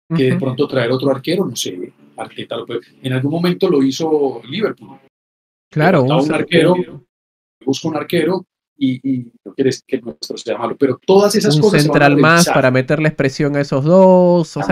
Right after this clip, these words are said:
Speaker 1: También.
Speaker 2: todo, todas las zonas tienen que ser reforzadas. Si pensábamos que estábamos a un, porque yo escuchaba muchos <laughs> discursos, "Estamos a un Declan Rice de ser el equipo, eh, definitivo". O sea, ¿qué?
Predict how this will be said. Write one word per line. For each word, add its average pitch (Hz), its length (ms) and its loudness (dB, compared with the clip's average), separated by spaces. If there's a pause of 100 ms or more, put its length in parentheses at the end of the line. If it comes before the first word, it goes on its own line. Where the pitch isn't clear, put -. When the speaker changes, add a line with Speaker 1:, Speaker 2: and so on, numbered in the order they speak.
Speaker 1:
También. 123 160 4 (100)
Speaker 2:
todo, 165 260 4
todas 240 200 2
las 247 160 0
zonas 254 340 0
tienen 254 220 -2
que 233 100 -2
ser 226 160 -2
reforzadas. 202 540 0
Si 156 100 -4
pensábamos 240 520 -2
que - 80 -4
estábamos 214 560 -2
a 139 180 0
un, 165 320 0
porque 123 320 -6 (180)
yo 147 160 0
escuchaba 254 400 0
muchos 226 380 4
<laughs> - 20 2
discursos, 202 520 2 (340)
"Estamos 294 680 4
a 180 140 6
un 240 220 6
Declan 247 360 0
Rice 240 420 2
de 190 120 4
ser 214 200 0
el 233 120 2
equipo, 208 500 0 (140)
eh, 151 220 4
definitivo". 143 720 0
O 107 100 -10
sea, - 260 -14
¿qué? - 80 -2